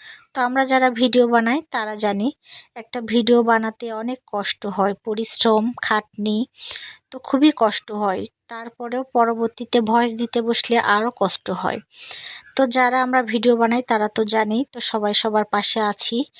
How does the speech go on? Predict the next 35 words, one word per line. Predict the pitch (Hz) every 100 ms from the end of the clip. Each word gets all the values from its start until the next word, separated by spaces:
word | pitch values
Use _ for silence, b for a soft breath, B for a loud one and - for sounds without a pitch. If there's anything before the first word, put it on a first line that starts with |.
| B _
ইনশাল্লাহ | 226 226 - 226 220 226
থাকবো | - 214 220 208
সব | 240 220 -
সময়। | - 208 208 294 B B B B B
আর | 254 233 220
যারা | 240 233 240 262 - _ _ -
আপনারা | 226 233 233 233 226
আজকে | 226 - 254
প্রথম | - 233 254 240
আমাদের | 214 208 208 214
ভিডিওটা | 240 214 208 214
দেখতেছেন, | 208 214 - 220 - 214 - _ B B B 247
মনে | 247 254
করেন | 262 247 262
হয়তো | 247 226 233
বা | 226 226
দশ | 220 220 -
পনেরো | 240 233 233
মিনিটের | 226 226 226 233
ভিডিও | 220 226 214 202
বানাই, | 208 202 202 262 - 1077 B -
তো | -
কোনো | 254 269 254 -
কষ্টই | 247 240 - 254 240
না। | 208 185 208
তো | -
আমরা | 233 233 240
অনেক | 240 240 -
কষ্ট | 226 226 254
করে | - 240
ভিডিও | 220 220 208 208
বানাই | 214 208 208
আপু | 202 202 226
বা | 220 208
ভাইয়ারা, | 208 208 202 208